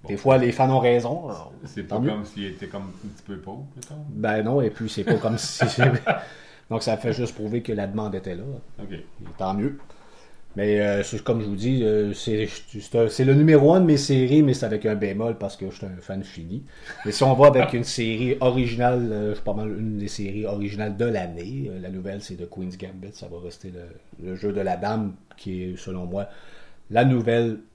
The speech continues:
Speaker 2: série, malgré que c'est, c'est juste une mini-série qui est, euh,
Speaker 1: Ouais, y a
Speaker 2: qui
Speaker 1: pas de,
Speaker 2: vraiment, qui vraiment
Speaker 1: y
Speaker 2: s'est
Speaker 1: aura pas de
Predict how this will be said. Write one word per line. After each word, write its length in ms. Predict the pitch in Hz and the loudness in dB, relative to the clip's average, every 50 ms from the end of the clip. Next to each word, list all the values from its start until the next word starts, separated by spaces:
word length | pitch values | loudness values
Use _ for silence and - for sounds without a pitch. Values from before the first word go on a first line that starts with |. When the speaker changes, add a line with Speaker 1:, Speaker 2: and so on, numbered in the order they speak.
| - | -20
Speaker 2:
série, 640 | - - - - 110 107 104 104 98 104 110 123 135 - - - - - - | -16 -14 -8 -6 -4 -4 -4 -4 -4 -4 -6 -6 -8 -12 -20 -20 -20 -16 -10
malgré 320 | 107 95 92 95 95 104 | -8 -8 -8 -8 -8 -10
que 140 | - - 101 | -10 -10 -14
c'est, 540 | - - 98 92 90 92 92 90 90 90 90 92 | -12 -12 -10 -10 -10 -10 -10 -10 -10 -14 -14 -16
c'est 260 | - - - 98 92 | -16 -14 -12 -12 -12
juste 280 | 95 101 101 - - - | -12 -12 -14 -12 -8 -6
une 160 | 113 107 107 | -4 -2 -2
mini-série 720 | 107 107 107 104 104 - 104 95 95 92 95 107 123 127 - - | -2 -2 -4 -4 -4 -6 -6 -6 -6 -6 -8 -8 -10 -10 -14 -18
qui 280 | - - 98 92 92 87 | -14 -12 -10 -8 -8 -8
est, 140 | 87 85 87 | -8 -6 -4
euh, 40 | 107 | -4
Speaker 1:
Ouais, 240 | 104 101 101 98 98 | -4 -4 -4 -4 -4
y 40 | 98 | -6
a 20 | |
Speaker 2:
qui 80 | 95 - | -2 -2
Speaker 1:
pas 80 | 113 | 0
de, 60 | 107 117 | 2 2
Speaker 2:
vraiment, 280 | 113 117 120 123 120 | 2 4 2 2 0
qui 140 | - - - | -2 -6 -4
vraiment 240 | 117 120 120 123 127 | -2 0 0 0 0
Speaker 1:
y 40 | 123 | 0
Speaker 2:
s'est 100 | - 131 | 0 0
Speaker 1:
aura 100 | 117 113 | 0 0
pas 20 | |
de 40 | 120 | 0